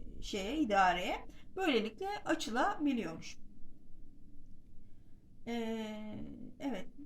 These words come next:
Mesela İngiltere'den bahsettik, bu dinler arası eğitim metodu uygulanıyor diye. E, bir diğer ülke de bu konuda arkadaşlar İsveç.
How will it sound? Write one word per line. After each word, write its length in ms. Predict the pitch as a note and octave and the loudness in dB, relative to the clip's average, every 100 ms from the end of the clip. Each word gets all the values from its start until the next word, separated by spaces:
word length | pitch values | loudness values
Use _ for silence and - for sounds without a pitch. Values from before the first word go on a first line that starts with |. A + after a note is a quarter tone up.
| - - - - - - - | -8 -8 -8 -6 -4 -4 -2
Mesela 640 | F#4 G#4 F4+ D#4+ F#4+ F#4+ - | 0 4 8 12 12 10 0
İngiltere'den 760 | D#4 F4+ F#4 G4 G4 F4+ F4 E4 | -2 0 0 2 4 8 10 12
bahsettik, 600 | E4 E4+ E4 - D#4+ D#4 | 10 10 -2 -2 -2 2
bu 200 | D4+ C#4+ | 4 6
dinler 300 | D4+ D#4 D4+ | 6 8 10
arası 640 | C#4+ C#4+ C#4+ D4 C#4+ C4+ | 8 6 2 4 6 4
eğitim 440 | - C4 C#4 C#4+ C4+ | 2 2 2 2 4
metodu 320 | B3+ B3+ B3 | 4 0 0
uygulanıyor 680 | A#3+ A#3 A#3 A3+ A3 G3 G3 | -2 0 2 2 2 0 -2
diye. 320 | A#3 D4+ G4 G4+ - - - | 0 2 2 0 -10 -12 -4
E, 680 | A#3 A#3 A#3 A3+ A3+ A3+ A3+ A#3 - - - - - - - - - | 0 0 2 0 0 -2 -4 -6 -10 -12 -12 -12 -14 -16 -16 -10 2
bir 260 | E4 G4+ F#4+ | 4 4 4
diğer 520 | F#4+ E4+ D4 D4 - - - - | 8 10 10 6 -2 -8 -8 -2
ülke 400 | C#4+ D4+ - F4 | 2 4 4 0
de 240 | C#4+ B3+ A#3 | 2 0 -2
bu 100 | - | 0
konuda 320 | C4 B3 A#3+ | 2 4 6
arkadaşlar 680 | A3+ - B3 A#3+ - G3+ G#3 - | 6 4 2 2 2 0 0 0
İsveç. 760 | D#4+ - - B3+ A4+ - - | 2 2 2 2 2 -2 -6